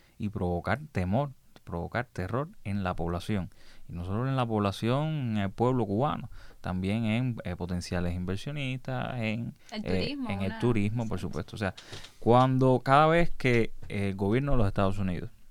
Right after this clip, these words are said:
Speaker 1: que es el, el, el, el mecenas de todo este tipo de, de todas estas acciones, porque hay, hay una cosa que ten-, hay que tener clara,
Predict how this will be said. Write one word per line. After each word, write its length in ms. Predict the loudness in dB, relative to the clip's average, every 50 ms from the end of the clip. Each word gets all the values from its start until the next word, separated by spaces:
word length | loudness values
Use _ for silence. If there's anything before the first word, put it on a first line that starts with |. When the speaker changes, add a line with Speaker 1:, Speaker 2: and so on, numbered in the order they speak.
| -16 -16 -16 -16 -16 -12
Speaker 1:
que 200 | -10 -6 -6 -4
es 100 | -4 -4
el, 320 | -4 -2 -4 -6 -6 -8 -10
el, 360 | -10 -10 -10 -10 -12 -12 -14 -16 -16
el, 420 | -16 -14 -14 -14 -16 -16 -18 -18 -20 -20 -20 -20 -18 -16 -16 -16 -16 -18 -20 -14 -10
el 200 | -6 -4 -4 -2
mecenas 640 | -2 -2 -4 -4 0 4 4 6 6 4 2 -2 -4 -6 -6
de 180 | -4 -4 -4
todo 520 | -6 0 4 6 8 8 8 8 6 6 4
este 260 | 2 0 0 -2 -2
tipo 340 | -2 -2 0 2 2 2 2
de, 240 | 2 0 -2 -4 -4
de 200 | -4 -4 -4 -2
todas 260 | 0 2 2 2 2
estas 240 | 2 0 -2 -2 -2
acciones, 380 | -4 -6 -8 -8 -8 -10 -10 -16 -18 -16
porque 280 | -10 -8 -8 -8 -8 -10 -16 -18 -16 -16 -16 -14 -14 -14
hay, 240 | -12 -10 -10 -10 -10 -8 -4
hay 120 | -2 0
una 140 | 2 2 2
cosa 180 | 2 2 2 2
que 140 | 2 0
ten-, 180 | 0 -2 -2 -2
hay 140 | -2 -2 -4
que 80 | -2
tener 240 | 0 0 0 0 0
clara, 360 | 0 2 4 4 4 2 0